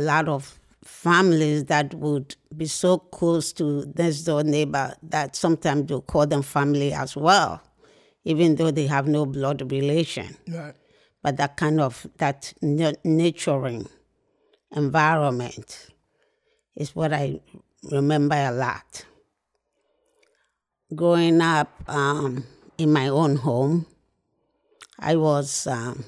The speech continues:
Speaker 1: the el-, older of the four siblings, and I took a lot of responsibility at that time. You know, if you are the older, you get to do most of the things first.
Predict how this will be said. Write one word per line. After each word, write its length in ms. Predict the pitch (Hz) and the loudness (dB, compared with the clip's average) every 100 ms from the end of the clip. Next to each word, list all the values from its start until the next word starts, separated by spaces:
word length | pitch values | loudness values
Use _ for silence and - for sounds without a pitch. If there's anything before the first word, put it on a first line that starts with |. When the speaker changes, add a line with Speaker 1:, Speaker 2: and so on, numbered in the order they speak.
| - - | -18 -6
Speaker 1:
the 240 | 160 127 | -6 -2
el-, 220 | 147 143 _ _ _ _ _ | -4 -4 _ _ _ _ _
older 280 | 160 160 151 | -2 0 2
of 380 | 143 139 131 - | 2 0 -2 -6
the 140 | 123 | -8
four 440 | 123 - - 139 135 | -8 -14 -6 -4 -4
siblings, 880 | - 147 127 98 127 135 147 - - _ _ _ _ _ _ _ - | -4 -6 -6 -6 -6 -4 -4 -8 -18 _ _ _ _ _ _ _ -8
and 440 | 151 139 143 - _ _ _ _ _ _ _ _ _ _ _ _ - | -4 -2 -2 -6 _ _ _ _ _ _ _ _ _ _ _ _ -8
I 80 | |
took 260 | 196 233 214 | -2 -2 0
a 80 | 175 | 2
lot 260 | 170 170 | 2 2
of 140 | - 165 | -2 -4
responsibility 880 | 165 - 151 160 156 170 160 156 175 | -6 -4 -4 -2 -2 0 0 -2 -4
at 180 | - 135 - | -4 -6 -8
that 240 | 147 151 - | -6 -6 -4
time. 480 | - 127 113 104 - | 0 0 -2 -6 -4
You 140 | 147 | 0
know, 140 | 151 151 | 2 2
if 200 | 151 156 | 0 0
you 60 | |
are 80 | 147 | 0
the 140 | 143 | 0
older, 400 | 135 160 165 160 | 0 2 2 2
you 180 | 156 147 | 0 -2
get 240 | 151 151 - | 0 -4 -2
to 100 | 135 | -6
do 280 | 156 147 | -2 -2
most 240 | 151 147 147 | 0 -2 -2
of 120 | 135 | -4
the 80 | 135 | -6
things 320 | - 139 127 | -4 -2 -2
first. 580 | - 127 120 - - | -4 -6 -4 -6 -12